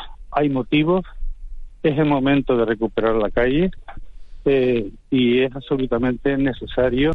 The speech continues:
que, eh, este, eh, esta situación, este descontento, eh,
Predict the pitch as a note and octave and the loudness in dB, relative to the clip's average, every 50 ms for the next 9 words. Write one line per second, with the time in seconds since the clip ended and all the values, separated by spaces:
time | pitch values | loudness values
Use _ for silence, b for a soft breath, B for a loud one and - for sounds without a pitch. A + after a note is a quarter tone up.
0 | - - - C3 C3+ C#3+ D#3 D#3+ D3+ C3+ A#2+ - - - A#2 - - - - B2+ | 0 -2 0 2 2 2 2 2 2 0 0 -2 -4 -6 -6 -6 -4 -2 0 2
1 | B2 A2+ A#2 G2+ B B B B B B - - A2+ A2+ - - C3+ C#3 - - | 2 2 0 -2 B B B B B B -6 -2 0 0 0 0 0 -2 0 -2
2 | - - - - C3+ A2+ A2 G#2 - - F3+ F3+ D#3 C3+ B2 - B2 A#2 A2+ G#2+ | -4 -4 -2 -4 -4 -2 -2 0 2 2 2 2 2 0 -2 0 0 0 0 0
3 | - - A2+ A2+ A2+ - D#3+ E3 E3 D#3 - - D#3 D#3+ B B B B B - | -2 -2 -2 -2 0 0 0 0 0 -2 -2 -2 -2 -2 B B B B B -12
4 | - - C#3 B2+ B2+ A#2+ A2+ G#2+ G#2 | -6 0 2 2 4 4 2 2 0